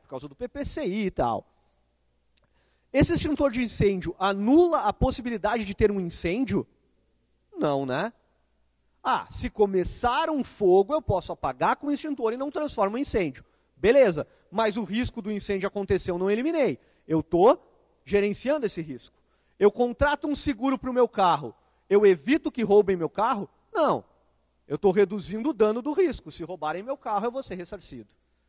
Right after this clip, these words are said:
Correto? Então a segurança, tanto da informação quanto em geral,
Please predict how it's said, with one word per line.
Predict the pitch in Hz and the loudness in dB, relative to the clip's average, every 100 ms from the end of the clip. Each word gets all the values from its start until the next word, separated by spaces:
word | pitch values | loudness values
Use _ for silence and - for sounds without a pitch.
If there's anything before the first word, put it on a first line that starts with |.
| _ | _
Correto? | - 120 160 247 - - _ | -6 0 2 0 -2 -12 _
Então | 202 208 269 | -2 2 4
a | 277 | 2
segurança, | - 226 247 240 349 370 - 170 | -2 -2 4 6 6 0 -4 -6
tanto | - 262 269 | -2 -4 -2
da | 262 | -6
informação | 226 233 202 170 247 285 | -4 -6 -6 -4 -2 -2
quanto | 226 196 | -4 -8
em | 220 | -6
geral, | 175 165 175 285 240 - | -2 0 2 2 0 -6